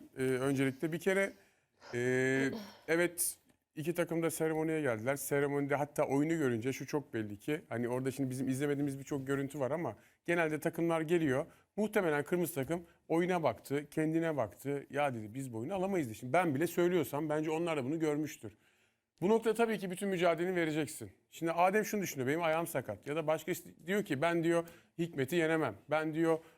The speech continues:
"Atakan'ı yenemem," diyor mesela Batuhan. "Bu oyun benlik değil," diyor. Ya da Sude diyor ki, "Ben," diyor, "Nagihan'ı yenemem." Tamam, bunlar tamam ama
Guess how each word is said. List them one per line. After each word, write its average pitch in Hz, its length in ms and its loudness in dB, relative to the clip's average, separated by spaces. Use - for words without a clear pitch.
"Atakan'ı 147 440 -2
yenemem," 156 460 2
diyor 113 120 -2
mesela 110 280 -6
Batuhan. 107 400 -6
"Bu 123 60 0
oyun 139 200 2
benlik 139 360 -2
değil," 156 240 -2
diyor. 110 120 -4
Ya 123 140 -2
da 143 80 0
Sude 160 340 -2
diyor 175 140 2
ki, 160 140 -4
"Ben," 170 200 0
diyor, 131 140 -2
"Nagihan'ı 151 400 0
yenemem." 170 440 0
Tamam, 175 340 0
bunlar 170 340 0
tamam 180 240 2
ama 185 240 0